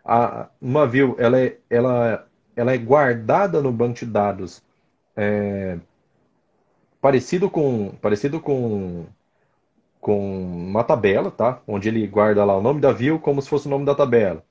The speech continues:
Os campos que ela vai retornar como se fossem os campos de uma tabela, tá? Só que você precisa criar o índice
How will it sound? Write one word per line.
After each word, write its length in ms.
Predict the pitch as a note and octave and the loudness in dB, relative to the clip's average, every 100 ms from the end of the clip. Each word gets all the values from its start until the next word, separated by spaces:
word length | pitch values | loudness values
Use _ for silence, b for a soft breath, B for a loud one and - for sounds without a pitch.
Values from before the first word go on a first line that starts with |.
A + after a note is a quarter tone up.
| _ | _
Os 140 | G#2 - | -12 -4
campos 300 | C#3 C#3+ - | -2 -2 0
que 60 | C#3 | 0
ela 80 | |
vai 100 | B2+ | 2
retornar 400 | A#2 A2+ B2 C#3+ | 2 0 -2 -2
como 160 | - C3+ | -4 -8
se 100 | - | -4
fossem 240 | C#3 C#3 | -4 -2
os 80 | C3+ | -6
campos 280 | - C#3 - | -4 -6 -6
de 80 | B2+ | -6
uma 100 | C3 | -2
tabela, 480 | D3 B2+ A#2 E2+ - _ | 0 4 2 2 -8 _
tá? 200 | - F#2 b b b | -10 -10 b b b
Só 180 | - - | -2 -2
que 460 | - C3 E3+ - _ _ _ B2+ | 2 2 2 0 _ _ _ -6
você 240 | A#2+ C#3 | -4 -4
precisa 340 | - C3+ B2+ | -4 -4 -2
criar 560 | C3+ C#3+ C3 A#2 C3 - | -2 2 2 4 2 2
o 80 | B2+ | -2
índice 560 | A#2+ B2 - C#3 C#3 | -2 -6 -6 -4 -4